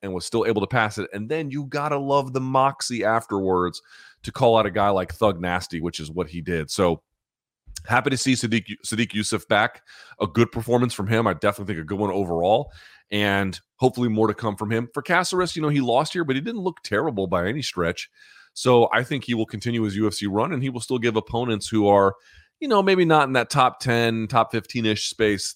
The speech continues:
the toughest fight per se. But if you're not in that space, then he definitely will. Okay, we go to the next one. This is one of many. Now, of course, the Khalil Rountree fight was amazing, but we kinda talked about that on regular Morning Kombat. But here, Drew Dober in the lightweight division,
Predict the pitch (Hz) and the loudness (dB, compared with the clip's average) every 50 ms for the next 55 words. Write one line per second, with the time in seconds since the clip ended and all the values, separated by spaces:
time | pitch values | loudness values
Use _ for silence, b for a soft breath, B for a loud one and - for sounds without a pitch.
0 | _ - 95 85 _ _ _ - - - 226 277 269 - 131 104 - - - - | _ -8 -8 -8 _ _ _ -20 -12 -8 -6 -6 -6 -4 -6 -8 -8 -4 -2 0
1 | 95 90 - - 90 85 - - 92 85 82 82 85 - b b b b b b | 0 0 0 -4 -8 -8 -6 -4 -4 -4 -4 -4 -6 -8 b b b b b b
2 | b - 107 110 92 101 101 95 95 104 117 135 156 185 220 240 - - 120 110 | b -2 -2 -2 -2 -2 -4 -4 -4 -2 0 2 4 4 4 4 2 -2 -4 -4
3 | 107 101 98 92 - - - 95 87 85 80 - - 90 90 92 85 76 92 82 | -2 -2 -2 -2 -4 -4 -4 -4 -4 -4 -4 -6 -8 -8 -8 -6 -4 -4 -4 -4
4 | - 80 78 73 69 76 76 67 65 - _ - - - - - - - - - | -6 -8 -10 -8 -8 -6 -6 -8 -8 -12 _ -20 -20 -18 -18 -16 -18 -18 -18 -18
5 | - - _ _ _ _ _ _ _ _ _ - - - 117 - 131 107 87 - | -20 -20 _ _ _ _ _ _ _ _ _ -12 -6 -4 0 2 2 0 0 -2
6 | B B B B B B 120 127 131 165 165 156 151 131 127 127 135 139 - - | B B B B B B 0 4 4 4 4 4 2 2 2 2 2 2 0 -2
7 | - 117 113 101 101 139 139 - 151 110 107 110 120 135 135 135 127 117 104 87 | -2 -2 0 0 0 0 -2 -2 -2 -4 -4 -2 0 0 2 2 2 0 -2 -2
8 | 92 113 117 127 123 113 107 104 104 104 104 - 131 127 120 - 117 - 127 120 | -4 -4 -2 -2 0 -2 -2 -2 -2 -2 -2 0 0 -2 -2 -2 -4 0 2 4
9 | 117 117 113 117 107 117 107 95 - 113 104 98 87 92 95 101 107 110 98 104 | 6 6 4 4 2 -2 -2 0 2 2 2 2 0 0 0 0 0 0 0 -2
10 | 101 95 87 90 - 110 101 98 - 110 98 95 - 98 95 90 - - 95 95 | -4 -4 -4 -4 -4 -4 -4 -2 0 0 -2 -2 0 0 -2 0 2 2 2 2
11 | 90 - B B B B B B - 95 101 98 101 101 95 98 92 92 92 98 | 2 -2 B B B B B B 0 0 2 2 2 2 2 0 0 -2 -2 -2
12 | 101 95 87 85 82 - 110 98 101 98 90 90 85 80 90 87 - 117 117 113 | -2 -2 -4 -4 -4 -2 0 2 2 2 2 0 0 -2 -4 -4 -2 0 2 2
13 | 110 92 92 110 131 156 139 110 123 127 127 120 101 104 95 95 92 90 87 104 | 2 0 0 0 0 0 2 4 6 6 6 6 4 2 0 0 -2 0 2 2
14 | 117 113 107 107 98 78 92 80 82 90 82 85 82 78 | 2 2 2 -2 -4 -4 -4 -6 -6 -6 -6 -6 -8 -8